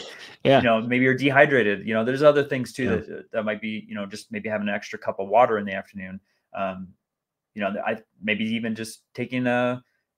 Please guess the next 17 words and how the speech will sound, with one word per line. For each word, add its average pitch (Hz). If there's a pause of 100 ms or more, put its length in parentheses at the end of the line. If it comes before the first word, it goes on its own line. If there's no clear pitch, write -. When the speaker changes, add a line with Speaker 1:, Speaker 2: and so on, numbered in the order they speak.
(140)
Speaker 2:
five 120
to 131
ten 135
minute 127
break 120
where 110
you 107
shut 113
your 107
door 110
and 101
you 101
just 104
decompress 113
without 101
having 101
the, 98